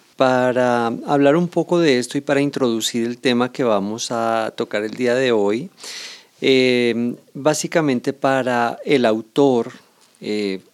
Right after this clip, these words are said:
que vamos a, a explorar, eh, en este día, vale la pena diferenciar principalmente ritual y símbolo, ¿no? Entonces, eh,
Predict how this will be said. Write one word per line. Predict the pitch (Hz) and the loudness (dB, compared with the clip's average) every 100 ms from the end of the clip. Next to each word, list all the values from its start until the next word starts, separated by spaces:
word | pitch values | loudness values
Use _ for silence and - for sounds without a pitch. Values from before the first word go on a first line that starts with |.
| _ | _
que | - 107 | -2 0
vamos | 104 156 160 110 104 - | 2 2 0 -2 -4 -6
a, | 101 92 92 95 - | -6 -6 -8 -12 -8
a | 127 | -6
explorar, | 120 - 110 104 107 107 110 - - - - _ _ - | -6 -4 -2 0 2 0 -2 -8 -20 -20 -20 _ _ -6
eh, | 117 | -4
en | 117 113 - 156 | -4 -6 -4 -2
este | 135 131 160 | -2 0 0
día, | 151 147 139 143 180 - _ _ | 2 2 2 0 -2 -10 _ _
vale | 143 156 156 | -2 0 2
la | 175 165 | 0 0
pena | 139 127 127 135 139 185 | 0 0 0 0 -2 -2
diferenciar | 156 151 143 123 120 - 131 120 120 127 - - _ | -2 0 0 0 -2 -2 0 2 2 0 -4 -16 _
principalmente | 151 139 - 127 123 127 123 123 139 - _ | -6 -6 -4 -2 -2 -4 -4 -2 -4 -4 _
ritual | 160 139 135 123 - 123 117 120 139 - - | -12 -6 -4 -4 0 2 4 2 -2 -10 -8
y | 135 | -6
símbolo, | - 170 131 95 90 - - _ - | -2 0 0 -2 -6 -10 -18 _ -12
¿no? | 107 104 151 - - - - - _ - | -8 -8 -10 -16 -18 -18 -18 -20 _ -10
Entonces, | 139 165 156 - 185 202 - | 0 0 0 -2 -2 -2 -2
eh, | 165 147 139 131 123 | 0 2 2 0 0